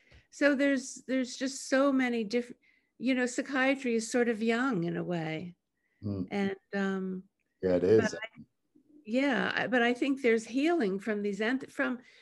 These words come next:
Speaker 1: the entheogens, but the, having a mystical experience changes so much, even without entheogens. I mean, there was a study that just put an ad in the paper. This was in the nineteen nineties. They just put it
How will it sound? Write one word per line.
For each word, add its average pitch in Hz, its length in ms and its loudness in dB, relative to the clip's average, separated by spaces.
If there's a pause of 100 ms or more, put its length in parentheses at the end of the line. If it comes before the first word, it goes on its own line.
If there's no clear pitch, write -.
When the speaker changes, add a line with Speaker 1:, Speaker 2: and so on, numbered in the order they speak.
(200)
Speaker 1:
the 277 60 0
entheogens, 240 800 2
but 202 220 -2
the, 220 220 2 (340)
having 269 380 0
a - 20 2
mystical 247 540 2
experience 226 800 0
changes 247 640 -2
so 233 180 4
much, 220 600 -2 (640)
even 294 300 4
without 247 420 4
entheogens. 185 760 -2
I 202 40 0
mean, 233 200 0
there 240 160 6
was 233 220 4
a 226 80 6
study 302 640 2 (440)
that 240 140 2
just 349 240 -6
put 392 180 2
an 226 220 2
ad 285 320 4
in 254 140 4
the 190 80 2
paper. 185 400 -2
This 226 220 0
was 269 180 0
in 240 80 0
the 233 80 0
nineteen 220 520 -2
nineties. 185 560 -2 (440)
They 247 80 0
just - 260 -2
put 427 160 2
it 254 140 2